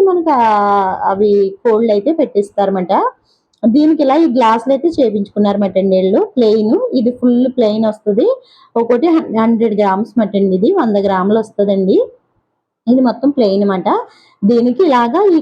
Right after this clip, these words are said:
కంచానికి ఇది ఇలా సెట్ మాట అండి. చాలా బాగున్నాయి కదండి. మీకు ఏ, ఏది, ఏ మోడల్ నచ్చిందో కూడా నాకు కామెంట్ చేయండి. ఏంటంటే మీకు ఆ డిజైన్ నచ్చినాయా, ప్లెయిన్ నచ్చినాయా, ఏ కంచాలు నచ్చినాయో కూడా నాకు మీరు కామెంట్ చేయండి. చూసారండి ఎంత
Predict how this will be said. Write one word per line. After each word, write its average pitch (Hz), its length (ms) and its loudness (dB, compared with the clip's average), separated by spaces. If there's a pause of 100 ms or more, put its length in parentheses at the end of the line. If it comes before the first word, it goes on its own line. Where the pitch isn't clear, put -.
కంచానికి 247 600 0
ఇది 285 140 0
ఇలా 226 100 0 (100)
సెట్ 202 200 -2 (120)
మాట 185 140 -2 (100)
అండి. 190 220 2 (520)
చాలా 220 200 2
బాగున్నాయి 233 460 0
కదండి. 208 360 0 (100)
మీకు 240 160 0
ఏ, 202 100 2 (300)
ఏది, 208 180 0 (140)
ఏ - 80 2
మోడల్ 226 380 0
నచ్చిందో 233 420 0
కూడా 233 180 0
నాకు 240 220 -4
కామెంట్ 208 380 -2
చేయండి. 214 380 2 (560)
ఏంటంటే 214 400 0
మీకు 220 200 0
ఆ 202 40 2 (180)
డిజైన్ 202 360 0 (140)
నచ్చినాయా, 196 420 -2 (160)
ప్లెయిన్ 196 400 0
నచ్చినాయా, 202 480 -2 (120)
ఏ 196 60 0
కంచాలు 196 500 -2
నచ్చినాయో 208 420 -4
కూడా 190 240 0
నాకు 196 220 -2 (460)
మీరు 214 240 0
కామెంట్ 196 420 0
చేయండి. 185 400 0 (120)
చూసారండి 262 560 -2
ఎంత 220 120 -6